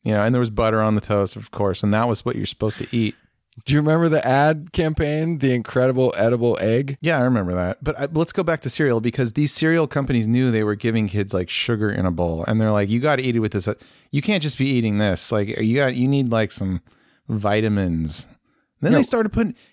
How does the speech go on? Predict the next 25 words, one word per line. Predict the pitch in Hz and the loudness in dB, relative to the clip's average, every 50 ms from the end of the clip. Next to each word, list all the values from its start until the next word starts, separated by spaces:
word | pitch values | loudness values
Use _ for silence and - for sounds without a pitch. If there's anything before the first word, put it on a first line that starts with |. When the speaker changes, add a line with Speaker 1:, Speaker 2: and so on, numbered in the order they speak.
| _ - | _ -4
Speaker 1:
y-, | 123 | -2
you | 139 135 | 0 2
know, | 127 139 135 127 - _ | 2 2 2 0 -4 _
all | - 123 127 135 | -2 0 0 0
cereals | - - - 113 113 117 120 120 117 | -2 -2 0 0 2 2 2 0 0
now, | - 120 120 123 127 | 0 0 2 0 0
I | |
think | 123 - 147 127 | -2 -4 -6 -6
there's | 117 87 80 82 | -4 -4 -4 -4
laws, | 82 85 87 90 92 | -2 0 0 0 0
federal | - - 98 95 92 92 90 87 | -2 -2 -4 -4 -2 -2 -2 -2
laws, | 85 85 90 95 - | -2 -2 -2 -2 -2
you | 110 | -4
have | 110 - | -4 -4
to | - 104 92 | -4 -6 -8
fortify | - - - 104 101 104 - - 98 101 | -8 -8 -6 -6 -4 -4 -4 -4 -4 -2
them | 98 90 87 87 | -2 -2 -2 -2
with | 87 85 | -4 -4
vitamins. | 95 92 90 92 92 90 85 82 82 | -2 -2 -2 0 0 0 -2 -2 -2
They | 90 90 | -2 -4
spray | 87 - - - - 87 92 95 | -4 -4 -4 -4 -2 -2 0 0
'em | 95 92 90 | 0 0 -2
with | 87 85 - | -2 -4 -4
vitamins. | - 85 87 87 82 76 65 - - - - - _ _ - | -4 -2 -2 0 -2 -2 -4 -6 -8 -12 -14 -16 _ _ -6
Speaker 2:
Oh, | 113 147 165 151 107 101 | -4 -2 -2 -2 -4 -6